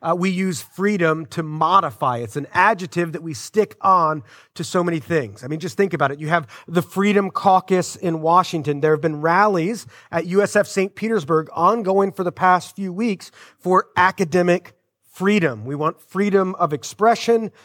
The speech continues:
freedom of the press, free to be who we want to be. There, there are no shortage of things that we want to be free of or that we want for free.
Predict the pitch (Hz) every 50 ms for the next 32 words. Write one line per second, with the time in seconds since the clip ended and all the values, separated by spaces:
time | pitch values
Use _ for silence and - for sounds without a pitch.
0 | _ _ _ _ - - 196 202 208 190 190 185 180 180 175 - 147 131 120 127
1 | - - - 202 196 190 190 180 - - - - _ - _ _ - - - 214
2 | 214 220 220 226 226 208 - - 202 156 165 175 175 180 180 185 180 139 139 175
3 | 165 156 165 165 170 165 156 151 147 147 147 147 147 - - _ _ _ _ _
4 | _ - 160 139 151 196 190 180 151 120 104 - - - - _ _ - 156 156
5 | 151 151 135 147 175 - _ _ 175 160 165 165 156 151 151 170 202 240 226 -
6 | - - - - - - - 240 247 226 185 160 143 147 147 - 196 - 180 160
7 | 135 - - 190 185 185 180 151 123 185 196 175 180 190 185 160 175 185 190 202
8 | - - - 202 185 151 170 185 175 - - - 208 202 196 202 - - 185 208
9 | 175 175 214 220 165 - _ _ _ _ _ _ _ _ _ _ _ - 151 147
10 | 156 160 151 165 165 170 151 143 147 - _ - 185 185 147 110 - 135 104 87
11 | 98